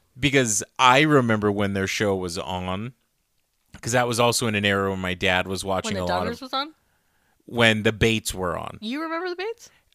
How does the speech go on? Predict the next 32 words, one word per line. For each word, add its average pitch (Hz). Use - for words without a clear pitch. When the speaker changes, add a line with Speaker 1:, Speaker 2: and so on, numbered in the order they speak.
Speaker 1:
I 123
remember 139
the 113
sh-, -
like, 113
the, 104
the, 87
not 107
the 107
screener, 92
but, 104
like, 104
the, 98
I 131
remember 135
the 117
commercials 123
for -
the 127
show 127
because 117
this 117
was 120
at 120
a 107
time 104
if, -
what, 139
what 151
year 131
was 131
this? 143